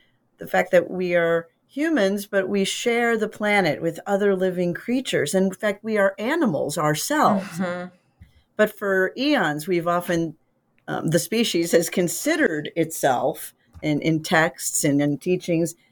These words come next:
Speaker 1: to be superior to other animals.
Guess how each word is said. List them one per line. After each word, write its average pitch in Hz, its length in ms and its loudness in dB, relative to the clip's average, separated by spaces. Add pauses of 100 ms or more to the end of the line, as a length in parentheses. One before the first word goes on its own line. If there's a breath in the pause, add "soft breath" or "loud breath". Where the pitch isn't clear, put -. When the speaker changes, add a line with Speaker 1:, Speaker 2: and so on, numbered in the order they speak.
Speaker 1:
to 180 100 -14
be 196 160 4
superior 220 760 0
to 160 420 0 (480 soft breath)
other 151 420 0 (280 soft breath)
animals. 151 720 0